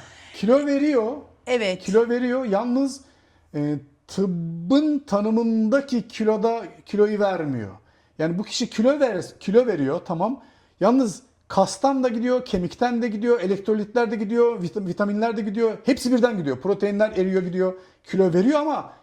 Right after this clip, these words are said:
Speaker 1: kişi azalıyor. Böyle olmamalı. Kilo verecek. Yalnız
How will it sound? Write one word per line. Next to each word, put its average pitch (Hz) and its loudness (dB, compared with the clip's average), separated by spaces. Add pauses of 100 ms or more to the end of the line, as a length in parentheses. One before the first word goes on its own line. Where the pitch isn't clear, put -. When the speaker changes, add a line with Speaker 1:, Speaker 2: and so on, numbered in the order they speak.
(100)
Speaker 1:
kişi - -2
azalıyor. 254 2 (800)
Böyle 170 4
olmamalı. 180 2
Kilo 160 2
verecek. 175 0 (240)
Yalnız 214 0